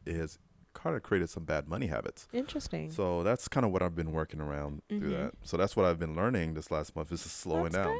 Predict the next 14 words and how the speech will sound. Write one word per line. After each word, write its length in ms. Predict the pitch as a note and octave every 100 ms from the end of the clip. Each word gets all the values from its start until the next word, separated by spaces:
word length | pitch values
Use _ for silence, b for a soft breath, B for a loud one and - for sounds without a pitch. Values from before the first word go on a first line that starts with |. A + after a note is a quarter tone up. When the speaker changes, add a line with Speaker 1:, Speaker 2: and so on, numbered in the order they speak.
| A#4+ G4+
Speaker 2:
good. 460 | B3 E3+ D3+ D3+ -
Yeah, 520 | G#3+ C4+ E4+ E4+ A3 -
I 120 | C4+
love 280 | C#4 A3 F#3
that 160 | D3+
one. 140 | A#2+ F3
That 180 | G3 G#3
one's 240 | G#3+ F3+
really 240 | E3 D#3+
good. 340 | D#3+ C3+ A2 - - B B B -
Um, 220 | E3+ E3
I 100 | A3+
think 220 | F4+ E4 - - G#3 G#3+
similarly, 680 | A#3 B3+ C4+ C4+ C#4 C#4+